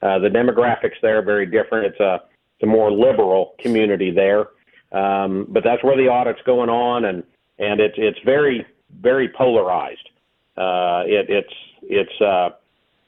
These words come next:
uh, folks are either very much for it or very much against it. The Board of Supervisors in Maricopa County are, are fighting the, uh, state senate every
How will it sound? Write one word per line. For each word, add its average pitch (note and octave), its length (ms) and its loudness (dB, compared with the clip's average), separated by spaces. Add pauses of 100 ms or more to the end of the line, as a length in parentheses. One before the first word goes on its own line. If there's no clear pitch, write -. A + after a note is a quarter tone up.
(180)
uh, - 100 -8
folks C3+ 280 0
are C3 60 4
either A2 180 2
very B2+ 240 2
much A#2 140 0 (100)
for D3+ 260 2
it D3+ 100 -2 (220)
or G#2+ 440 0 (100)
very A2+ 320 0
much G#2+ 220 -2
against A#2+ 380 -4
it. C3+ 220 0 (300)
The G2+ 80 -4
Board A2+ 240 2
of G#2 60 -2 (100)
Supervisors B2+ 720 -2
in A#2 80 0
Maricopa A#2 480 0
County A#2+ 420 0
are, F#2+ 280 0 (280)
are F#2+ 280 -2
fighting A#2 500 0
the, G2 220 -2
uh, F2+ 200 2 (100)
state B2 260 -2 (100)
senate B2 360 0
every A2+ 340 -2